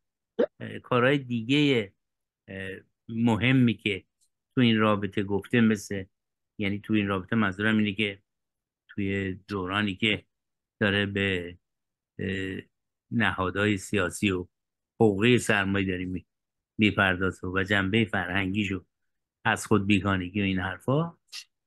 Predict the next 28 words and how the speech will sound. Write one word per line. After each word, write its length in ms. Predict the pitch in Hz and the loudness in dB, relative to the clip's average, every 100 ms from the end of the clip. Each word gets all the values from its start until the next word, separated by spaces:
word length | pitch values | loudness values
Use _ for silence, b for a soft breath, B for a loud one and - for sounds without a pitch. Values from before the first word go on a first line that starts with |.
| _ - | _ -2
اه، 240 | 113 110 | 2 4
به 80 | 120 | 6
اونا 280 | 120 117 135 | 6 6 6
بپردازیم 640 | 110 95 95 95 95 95 | 2 2 0 0 -4 -6
که 140 | - - | -8 -4
توی 240 | 117 117 | 2 2
دست‌نوشته 680 | 101 90 - 104 92 - 98 | 4 0 2 2 0 -4 -4
ها 140 | 117 | 2
هست، 280 | 143 135 - _ _ _ _ _ | 2 0 -6 _ _ _ _ _
توی 280 | - 123 117 | 2 4 6
مسئله 440 | 110 92 - 92 95 | 2 0 -4 -6 -6
یهوده 800 | 90 82 87 139 147 139 131 - _ _ _ b b - | -6 -6 2 4 6 6 4 -2 _ _ _ b b -10
و 140 | 95 90 | -4 -4
توی 260 | - 123 | 2 6
مقدمه 1000 | 117 110 95 92 92 98 104 147 151 131 - b _ _ 131 | 8 6 4 0 -2 -2 2 4 4 0 -6 b _ _ 0
نقد 300 | 131 120 117 | 0 0 -4
فلسفه 520 | 120 113 - 104 104 | -2 -2 -2 -4 -4
حق. 200 | 98 92 _ _ _ _ | -6 -10 _ _ _ _
مقدمه 500 | 107 101 95 98 101 | -4 -2 -2 -2 0
نقد 300 | 101 98 98 | 0 0 -2
فلسفه 400 | 98 95 101 98 | -4 -4 -2 0
حق 200 | 120 139 | 2 4
رو 240 | 139 135 - _ _ _ _ | 2 2 -2 _ _ _ _
یه 280 | 107 117 160 | 0 4 4
سال 240 | 156 147 | 4 2
بعد 360 | 135 127 135 101 | 4 4 2 0
از 160 | 87 - | -4 -8
این 220 | - | -12